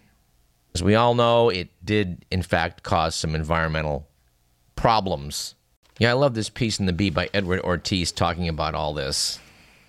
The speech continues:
They mentioned that one precaution would be to stay indoors during aerial spraying. By the way, we met, we talked about, uh, chikungunya virus arriving in the Caribbean last J-, January when Mister Miller and I were down there. Well, it's now jumped across, uh,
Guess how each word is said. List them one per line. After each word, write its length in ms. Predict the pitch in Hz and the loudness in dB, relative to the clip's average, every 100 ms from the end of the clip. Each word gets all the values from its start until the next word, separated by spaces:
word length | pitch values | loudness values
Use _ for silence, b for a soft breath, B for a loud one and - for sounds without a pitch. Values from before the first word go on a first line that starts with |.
| b b b b _ | b b b b _
They 100 | - | -2
mentioned 320 | 85 101 - 87 | 0 0 0 -2
that 80 | |
one 180 | 101 113 | 0 0
precaution 680 | - 101 120 123 123 95 87 | 0 -2 2 2 0 -4 -4
would 100 | 87 | -4
be 120 | 80 | -4
to 80 | 82 | -4
stay 360 | - - 165 156 | -4 0 0 2
indoors 500 | 139 135 135 95 85 | 2 4 4 4 0
during 380 | 82 82 80 - | -2 0 -2 -2
aerial 340 | 85 80 78 | -2 0 -2
spraying. 580 | - - 82 85 117 113 _ _ B B B B B B B B B | -4 -2 0 0 -2 -6 _ _ B B B B B B B B B
By 160 | 196 | 4
the 80 | 185 | 6
way, 400 | 175 131 76 - - | 6 6 4 -4 -10
we 180 | - 98 | -6 0
met, 240 | 104 107 | 0 0
we 100 | 117 | -2
talked 280 | - 120 110 | 2 2 2
about, 400 | 101 101 92 - | 0 2 0 -2
uh, 220 | 87 82 - | 0 -2 -6
chikungunya 840 | - 113 113 95 107 110 110 110 - | -6 -2 -2 0 0 0 2 0 -2
virus 600 | 82 98 104 110 - - | 0 2 2 0 -2 -8
arriving 420 | - 85 92 98 95 | -4 -2 0 0 -2
in 100 | 85 | -2
the 60 | |
Caribbean 600 | - 98 98 90 98 101 | 0 0 0 0 -2 0
last 400 | 92 90 90 - | 0 0 -2 -6
J-, 180 | 76 90 - | -6 -6 -4
January 600 | 85 95 98 95 98 104 | -2 0 2 2 2 0
when 340 | 98 80 80 | -2 -4 -4
Mister 200 | 85 - | -4 -4
Miller 200 | 90 87 | -2 0
and 120 | 87 85 | 0 0
I 100 | 85 | 0
were 100 | 78 | 0
down 260 | 90 101 | 0 2
there. 220 | 101 104 98 B B B | 2 0 -2 B B B
Well, 200 | 107 131 | 2 2
it's 140 | 131 | 2
now 220 | 131 139 135 | 2 2 2
jumped 420 | 101 131 147 - | 2 2 2 -2
across, 540 | 117 139 131 131 - | 0 2 4 2 0
uh, 260 | 139 123 | 2 2